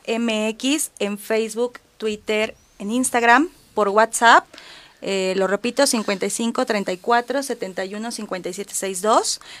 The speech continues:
Tengo un punto de venta en la alcaldía Iztacalco. No recuerdo en este momento la dirección porque es, eh, un local que, aparte de vender otros productos, tiene los productos de En Salsa, pero les comparto la información en redes.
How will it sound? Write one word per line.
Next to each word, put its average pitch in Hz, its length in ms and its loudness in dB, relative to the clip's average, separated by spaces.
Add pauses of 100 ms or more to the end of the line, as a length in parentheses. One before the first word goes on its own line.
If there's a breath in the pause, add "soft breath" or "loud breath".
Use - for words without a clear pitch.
(140 loud breath)
Tengo 240 260 0
un 277 140 4
punto 247 280 -2
de 208 140 -2
venta 208 560 -4
en 240 400 -6
la 220 60 -4
alcaldía 190 580 -4
Iztacalco. 233 840 2 (120)
No 220 220 -4
recuerdo 226 320 -2
en 214 80 -6
este 208 180 -10
momento 185 320 -8
la 196 80 -4
dirección 160 340 -8
porque 185 400 -6 (200)
es, - 240 0
eh, 165 640 -10 (480)
un 226 440 -4
local 220 480 6
que, 214 500 2
aparte 208 380 -2
de 233 100 4
vender 196 320 -2
otros 214 240 -4
productos, 196 560 -2 (340 loud breath)
tiene 214 260 0
los 208 120 -4
productos 196 380 -8
de 196 80 -12
En 202 80 -10
Salsa, 240 420 -2
pero 240 220 2
les 233 160 -4
comparto 196 420 -4
la 196 140 -2
información 180 580 -8
en 196 140 -8
redes. 254 500 2